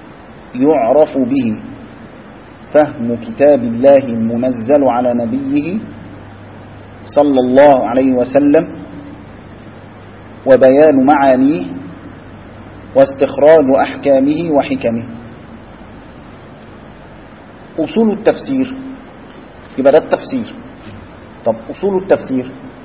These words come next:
أصول التفسير هي القواعد التي بواسطتها يستطيع المفسر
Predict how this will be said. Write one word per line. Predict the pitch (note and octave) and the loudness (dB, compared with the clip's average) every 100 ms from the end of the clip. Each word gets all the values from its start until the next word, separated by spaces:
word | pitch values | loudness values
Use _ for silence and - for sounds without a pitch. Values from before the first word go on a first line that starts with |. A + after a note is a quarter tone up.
| - - - - - - C3+ | -20 -20 -20 -20 -20 -12 -10
أصول | - G#3+ | -2 0
التفسير | G3+ G3+ E3+ - F#3+ G3+ | 0 0 0 0 -4 -4
هي | E3+ E3 | 0 2
القواعد | C#3 - D3 D#3+ D#3+ D#3 D3 A2 - - - - - - - C3+ | 2 4 6 8 6 2 -4 -8 -14 -20 -20 -20 -20 -20 -6 0
التي | C#3 C#3+ E3 - - - - - - - - A2+ | 2 4 4 0 -12 -14 -20 -20 -20 -20 -18 -4
بواسطتها | C3+ C#3 F3 E3 C#3+ - F3 D#3 C#3 - E3+ F3+ G3+ - - - - - - - - - | 2 4 6 6 4 -2 -6 2 2 2 -2 0 0 -4 -18 -18 -20 -20 -20 -20 -16 0
يستطيع | D3+ D3+ - D3 F#3+ G3 D#3+ | 0 2 2 2 2 -2 0
المفسر | D3 C#3+ C#3 C#3 - - F3+ C3 | 0 0 0 -2 -2 -2 -2 -2